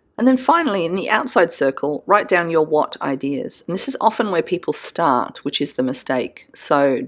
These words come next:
driven by your why, then out to the how, and then you can start to get into the nitty-gritty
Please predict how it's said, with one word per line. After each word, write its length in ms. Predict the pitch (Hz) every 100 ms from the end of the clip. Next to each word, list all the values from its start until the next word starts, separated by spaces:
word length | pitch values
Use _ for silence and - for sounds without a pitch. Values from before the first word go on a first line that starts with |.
| -
driven 340 | - 175 - 233
by 180 | 202 196
your 180 | 196
why, 560 | 175 151 139 139 143 147 _ _ _
then 220 | 160 143 175
out 180 | 202 -
to 80 |
the 120 | 196 202
how, 460 | 156 135 135 143 - - _ -
and 140 | 202
then 100 | 220
you 80 | 240
can 120 | 233
start 260 | - 156 -
to 80 |
get 160 | 165 143
into 240 | 170 165 170
the 80 |
nitty-gritty 880 | 156 151 - 135 156 175 123 143